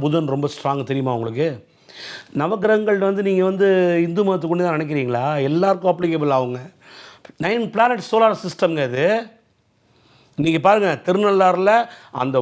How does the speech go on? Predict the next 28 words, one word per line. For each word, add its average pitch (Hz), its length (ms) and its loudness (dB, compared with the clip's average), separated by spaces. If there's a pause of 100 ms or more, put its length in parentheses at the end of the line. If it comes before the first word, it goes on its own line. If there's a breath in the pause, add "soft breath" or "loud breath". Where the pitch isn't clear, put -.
(420)
கதிர்வீச்சு 196 520 -2 (160)
பக்காவா 220 460 4
பார்த்து 190 240 2
அசந்துட்டானுங்க 185 640 0
நாசால 175 400 2
எல்லாரும். 151 340 0 (640 soft breath)
எப்படிடா 247 480 2 (120)
சாட்டர்ன் 208 380 0
வந்து 202 180 0
இப்படி 175 140 -4
கரெக்டா 190 420 -2 (260 loud breath)
அந்த 151 200 -2 (100)
சென்டர் 214 340 2
போல்ல 185 220 4
வந்து 202 180 2
நிக்குது, 190 340 0
தர்பாரண்யேஸ்வர 180 720 2
சுவாமி 160 220 -2 (280 loud breath)
கரெக்டா 196 320 0 (100)
மேப்ல 190 280 4
போய் 180 120 2
அங்க 165 140 -2
நிக்குது, 190 260 0
நம்ம 156 140 -2 (300 loud breath)
அவன் 185 200 2 (100)
அசர்றான் 185 400 0
இன்னைக்கு. 123 220 -6 (360 loud breath)
அதுதான் 139 460 -2